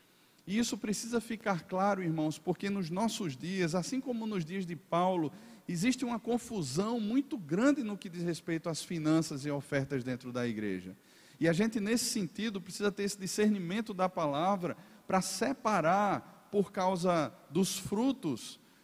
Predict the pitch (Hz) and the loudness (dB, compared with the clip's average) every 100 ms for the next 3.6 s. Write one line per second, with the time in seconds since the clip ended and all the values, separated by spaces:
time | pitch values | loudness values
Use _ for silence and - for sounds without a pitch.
0 | - 160 208 - 202 - 196 190 180 - | -2 2 2 2 -2 -2 -4 -2 -2 -2
1 | 214 220 214 196 170 175 170 151 170 160 | -2 -2 -2 -2 0 0 0 -2 -2 0
2 | 165 143 170 170 - 190 202 160 135 - | 0 2 4 2 2 4 4 0 -6 -2
3 | 185 254 233 143 110 | 0 2 0 -2 -4